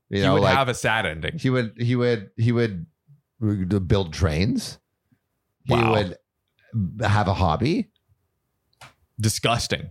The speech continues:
Speaker 2: How,
Speaker 1: No.
Speaker 2: how, one, how could one ever imagine?
Speaker 1: All right, here, question, question,
Speaker 2: Yes,
Speaker 1: question.
Speaker 2: yes, yes.
Speaker 1: Would you rather your partner
Speaker 2: <laughs> Yes.
Speaker 1: have one, like, passionate love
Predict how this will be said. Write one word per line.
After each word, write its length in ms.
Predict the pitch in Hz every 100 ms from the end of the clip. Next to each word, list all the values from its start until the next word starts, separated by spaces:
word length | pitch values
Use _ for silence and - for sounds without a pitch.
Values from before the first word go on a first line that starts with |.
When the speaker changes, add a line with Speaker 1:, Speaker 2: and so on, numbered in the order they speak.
| - 95
Speaker 2:
How, 100 | -
Speaker 1:
No. 120 | -
Speaker 2:
how, 200 | 185 160
one, 220 | 175 190
how 200 | - 190
could 140 | 190 156
one 160 | 151
ever 240 | 139 120 104
imagine? 440 | 95 95 - 80 -
Speaker 1:
All 60 | - -
right, 160 | 123 123
here, 160 | 123 98
question, 440 | - 110 101 87
question, 280 | 92 85 82
Speaker 2:
Yes, 100 | 82
Speaker 1:
question. 180 | 76 80
Speaker 2:
yes, 80 | 80
yes. 240 | - - - - - - -
Speaker 1:
Would 160 | 107
you 160 | 120 127
rather 600 | 127 135 160 170 175 175
your 220 | 147 127
partner 540 | 117 110 101 76 71 - - -
Speaker 2:
<laughs> 160 | -
Yes. 640 | 113 - - 104 - - -
Speaker 1:
have 540 | 113 113 110 107 110 143 131 123 110 104 - - -
one, 840 | 98 90 107 127 147 175 175 185 - _ _ _ _ _ -
like, 580 | 113 113 101 92 - - _ _ _ -
passionate 720 | 113 113 117 107 - 120 98
love 260 | 107 98